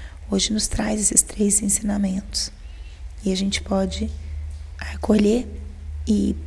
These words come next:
pensar como eu posso colocar em prática,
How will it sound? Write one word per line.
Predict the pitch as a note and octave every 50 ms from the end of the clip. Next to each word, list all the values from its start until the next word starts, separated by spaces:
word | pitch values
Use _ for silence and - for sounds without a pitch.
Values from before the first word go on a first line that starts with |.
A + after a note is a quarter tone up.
| - - -
pensar | G#3 G3+ G3 - - - -
como | - - C4+ A#3
eu | A3 G#3+
posso | A3 G#3+ G#3 G3+ - -
colocar | - - G#3 G3 F#3+ - - G3
em | F#3+ G3
prática, | - - - F#3+ G3 G#3 G#3 G3+ - - - -